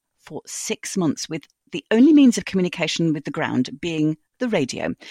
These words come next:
There was no email then, right? There was no internet. There was no, um, no satellite phones that they could use to call home. It was just the radio. Now, we had official radio, which was used to communicate with mission control. Um, but we could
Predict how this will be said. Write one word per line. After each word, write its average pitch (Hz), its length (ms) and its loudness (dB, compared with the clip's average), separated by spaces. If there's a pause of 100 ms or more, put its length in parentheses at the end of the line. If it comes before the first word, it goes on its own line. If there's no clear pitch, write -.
(260)
There 247 100 -2
was 262 140 4
no 320 200 6 (140)
email 202 420 6
then, 185 300 -2 (120)
right? - 160 -4
There 233 80 -2
was 233 120 0
no 294 220 4
internet. - 800 2 (400)
There 226 100 4
was 214 300 2
no, 247 520 4
um, 175 460 2
no 220 100 0
satellite 214 880 -2
phones 220 440 4
that 160 120 -2
they 160 140 -2
could 143 220 -8
use 135 380 -4
to - 100 -10
call 156 280 -8
home. 156 300 -2
It - 140 -8
was 226 100 -6
just - 260 -6
the 196 80 -4
radio. 226 440 0
Now, 147 120 -4
we 165 100 -4
had 185 160 -4 (560)
official - 420 0
radio, 143 440 2 (340)
which - 200 -8
was 170 140 -4
used 185 200 -4
to - 60 -12
communicate 165 380 -2
with 151 100 -6
mission 165 220 -4
control. 139 560 -4 (640)
Um, 151 240 -2
but 208 140 -4
we 233 100 -2
could - 160 -4